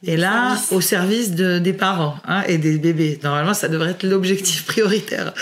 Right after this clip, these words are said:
Speaker 1: Aujourd'hui, c'est, l'idée, c'est pas de dire, euh, qui est mieux que, que quoi.
Speaker 2: Non.
Speaker 1: Hein, c'est pas du tout ça, parce qu'en fonction des, de comment ça va se passer,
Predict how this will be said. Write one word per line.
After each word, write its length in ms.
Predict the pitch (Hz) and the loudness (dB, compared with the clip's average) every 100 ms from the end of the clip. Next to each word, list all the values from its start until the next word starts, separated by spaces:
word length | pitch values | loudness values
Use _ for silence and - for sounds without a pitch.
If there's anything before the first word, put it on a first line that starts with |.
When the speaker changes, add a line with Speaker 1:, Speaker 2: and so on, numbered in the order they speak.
| - - - - - | -6 -6 -6 -6 -2
Speaker 1:
Aujourd'hui, 600 | 170 190 196 233 254 - - | 0 0 0 0 0 -2 -6
c'est, 260 | - 175 175 | -4 -4 -2
l'idée, 440 | 175 196 202 196 | -4 0 0 0
c'est 140 | 254 175 | 0 0
pas 160 | 208 | 0
de 100 | 196 | 0
dire, 300 | 196 202 226 | 0 2 2
euh, 200 | 175 156 | 2 0
qui 280 | 151 - 220 | -2 -2 0
est 60 | 202 | 2
mieux 220 | 196 208 | 4 2
que, 200 | 208 170 | 2 0
que 160 | 156 160 | 0 -4
quoi. 300 | 156 202 233 | -2 -2 -2
Speaker 2:
Non. 200 | 208 170 156 - - - | -4 -8 -12 -14 -16 -8
Speaker 1:
Hein, 80 | 180 | -6
c'est 140 | - | -4
pas 120 | 175 | -2
du 160 | 165 165 | -2 -2
tout 120 | - | -6
ça, 340 | 160 220 269 277 | -4 -2 -2 -4
parce 120 | 156 | -4
qu'en 220 | - 185 175 | 0 0 0
fonction 420 | 180 190 - 226 | 0 -2 0 2
des, 240 | 196 156 | 2 0
de 140 | - 156 | 0 -2
comment 240 | 165 175 | 0 0
ça 120 | 180 | 0
va 80 | 143 | -2
se 80 | 156 | -4
passer, 320 | 175 - 233 | -6 -4 -2